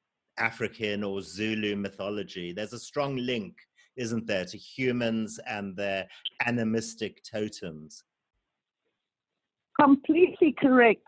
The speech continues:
Speaker 2: um, Peter. You know, we, whenever we use an animal, it, it signifies a symbol. You know, crocodiles are ancient wisdom,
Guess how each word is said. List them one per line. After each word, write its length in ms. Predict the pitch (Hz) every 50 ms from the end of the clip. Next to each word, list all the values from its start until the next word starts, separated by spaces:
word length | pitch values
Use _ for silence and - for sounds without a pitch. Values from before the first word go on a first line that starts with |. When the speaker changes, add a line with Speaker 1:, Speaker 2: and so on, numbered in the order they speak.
| - -
Speaker 2:
um, 220 | - 208 208 214 - -
Peter. 320 | - 247 233 240 - 208
You 220 | 180 175 190 226 226
know, 200 | 233 233 233 233
we, 360 | 220 220 240 240 233 185 -
whenever 600 | - 190 202 190 214 220 - - 277 349 302 339 320
we 120 | 262 269
use 300 | 247 226 247 269 262 226 -
an 140 | 208 226
animal, 500 | 220 214 220 233 240 226 196 175 175 170 - -
it, 140 | 208 - _
it 180 | - - 196 190 - _ -
signifies 600 | 233 233 226 - 233 220 - - 202 208 196 202
a 80 | 202 196 - _ -
symbol. 340 | 214 214 180 151 151 143 - _ _ _ _ _ _ _ _ _ _ _ _ -
You 120 | 202 208
know, 140 | 208 214 214 -
crocodiles 680 | - - 233 - - 233 190 196 202 202 202 208 196 190
are 140 | 196 175 - - -
ancient 500 | 208 220 220 214 - - 185 190 190 -
wisdom, 680 | 180 196 226 208 196 196 - 208 208 196 202 202 202